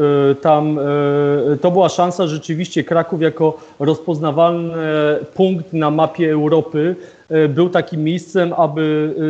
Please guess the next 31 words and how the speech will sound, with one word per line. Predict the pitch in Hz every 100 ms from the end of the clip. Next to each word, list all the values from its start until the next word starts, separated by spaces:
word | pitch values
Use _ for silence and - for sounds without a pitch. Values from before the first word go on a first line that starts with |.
| 156 151
y, |
stworzyć, | - - - 208 160 180 170 190
y, | 165 165 156
na | 156
dość | 135 202
dużym, | 151 202 185 170 - 185 165 160 160
y, | 165
obszarze | 147 - 180 175
terenu, | 180 170 151 156 190 240 233 - - _
y, | 165 170 170 170 165 - - _ 147
nazwijmy | 175 160 185 202
to | 190
rzeczywiście | 165 208 220 262
Nowe | 196 160
Miasto | 170 170 170 - -
z |
ulicami, | - 180 170 - 180 175 180 170 147
pasażami. | 170 - 156 160 156
Powstała | 160 - 170
wielka | 156 170 175
galeria, | 160 180 175 131 131
ale, | 151 165 - - -
y, | 165 170 160
no, | 175 202
to, | 220
to | - 254
jest | 233 202
nie | 233
do | 170
odzyskania. | 151 123 139 - 139 127 131
Natomiast, | 143 185 180 180 175